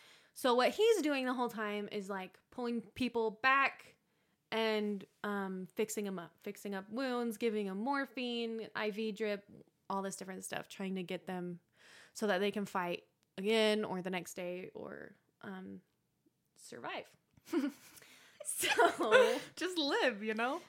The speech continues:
Speaker 1: Yeah.
Speaker 2: <laughs>
Speaker 1: So he ended up staying up there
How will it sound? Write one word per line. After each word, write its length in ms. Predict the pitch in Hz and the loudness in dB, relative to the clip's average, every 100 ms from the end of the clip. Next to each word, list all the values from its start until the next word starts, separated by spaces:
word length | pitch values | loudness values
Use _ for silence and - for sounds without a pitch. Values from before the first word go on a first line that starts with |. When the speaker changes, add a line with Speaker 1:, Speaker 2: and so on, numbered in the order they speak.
| - | -6
Speaker 1:
Yeah. 240 | 240 254 330 - 440 | 6 8 8 4 -2
Speaker 2:
<laughs> 220 | - 508 | 2 0
Speaker 1:
So 300 | - - 254 | 2 4 4
he 360 | - 466 359 415 | 4 4 4 2
ended 240 | 339 330 269 | 2 0 0
up 160 | 240 | -2
staying 720 | - - - - 262 285 269 247 | -4 -14 -8 -2 0 0 -2 -2
up 240 | 233 254 - - | -2 -2 -4 -4
there 520 | 208 190 180 190 | -2 -2 -4 -8